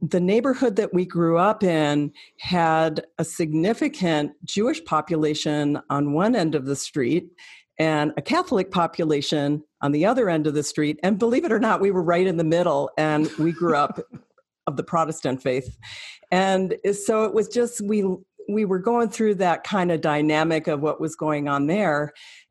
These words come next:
Speaker 1: And then, you know, interestingly, you know, when I was in elementary school and then going into junior high, because of where I grew up and so close to Evanston, um, there was actually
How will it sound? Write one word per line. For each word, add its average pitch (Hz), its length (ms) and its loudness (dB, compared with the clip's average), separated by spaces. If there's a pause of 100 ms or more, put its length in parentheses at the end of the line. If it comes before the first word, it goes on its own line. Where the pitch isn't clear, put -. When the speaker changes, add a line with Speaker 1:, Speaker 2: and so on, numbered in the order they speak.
Speaker 1:
And 190 240 2
then, 214 600 2 (120)
you 220 160 0
know, 185 280 0
interestingly, 175 1120 2 (120)
you 180 120 0
know, 156 100 2
when 151 160 2
I 143 60 0
was 147 160 -4
in 147 120 -2
elementary 156 600 -2
school 151 600 -2
and 151 180 -4
then 147 200 -4
going 151 280 -4
into 147 240 -6
junior 175 480 -2
high, 139 540 -2 (360)
because 190 360 -4
of 160 280 -2 (100)
where 156 440 -2
I 143 80 0
grew 143 260 -2
up 185 220 -2
and 147 320 -2 (400)
so 190 320 -2
close 156 360 -2
to - 180 -6
Evanston, 139 720 -4 (400)
um, 156 460 0 (280)
there 185 220 0
was 180 220 0
actually 170 600 0